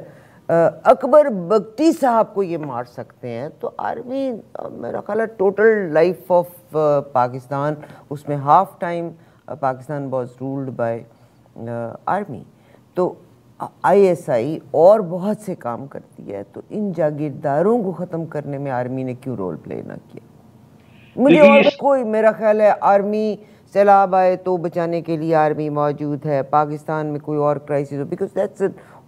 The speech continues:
Speaker 1: organized institution, it's an organized institution, but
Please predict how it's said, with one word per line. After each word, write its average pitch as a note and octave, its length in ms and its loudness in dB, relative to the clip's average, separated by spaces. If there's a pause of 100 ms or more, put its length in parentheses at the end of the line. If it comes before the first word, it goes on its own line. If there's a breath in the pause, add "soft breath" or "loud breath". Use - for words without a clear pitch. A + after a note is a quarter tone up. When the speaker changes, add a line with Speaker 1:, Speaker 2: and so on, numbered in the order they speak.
Speaker 1:
organized A3+ 680 0
institution, C3+ 680 -14 (680)
it's A3+ 160 -2
an A3+ 120 4 (140)
organized A#3 520 2
institution, E3 600 -12 (380 soft breath)
but F3+ 300 0